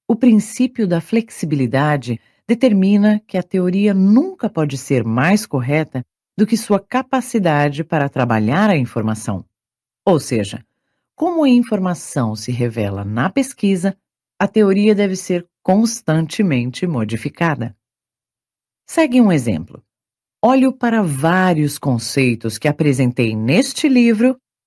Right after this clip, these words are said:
como a armadura, por exemplo, e pergunto: essas categorias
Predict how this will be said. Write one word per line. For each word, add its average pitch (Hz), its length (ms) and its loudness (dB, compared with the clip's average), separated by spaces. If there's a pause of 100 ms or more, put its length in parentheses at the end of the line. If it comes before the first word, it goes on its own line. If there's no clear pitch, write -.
como 330 420 0
a 269 100 -4
armadura, 254 680 2
por 131 140 0
exemplo, 117 520 0 (400)
e 180 120 0
pergunto: 110 760 -2 (720)
essas 277 320 0
categorias 143 960 2